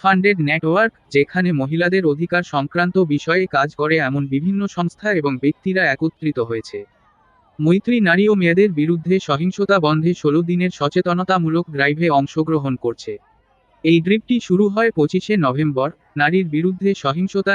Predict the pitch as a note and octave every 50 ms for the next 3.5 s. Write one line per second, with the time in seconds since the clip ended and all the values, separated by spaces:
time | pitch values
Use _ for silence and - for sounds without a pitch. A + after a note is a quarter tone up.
0 | F3+ C#3+ C3 C#3+ D3+ E3 E3 F3+ F3+ E3+ C#3+ B2+ B2 C3 - D#3+ E3 E3 F3 E3+
1 | E3+ G3 F#3+ E3 - D3+ C#3+ C#3 C#3+ - - A2+ A#2 D3+ - _ _ _ - D3
2 | D3 D#3 D#3+ E3+ - - G#3 G#3+ G#3 G3 G3+ G3 E3 C#3+ C#3 - - F3 E3+ D#3
3 | D#3 D#3+ - - F#3 F3+ E3+ E3+ F3+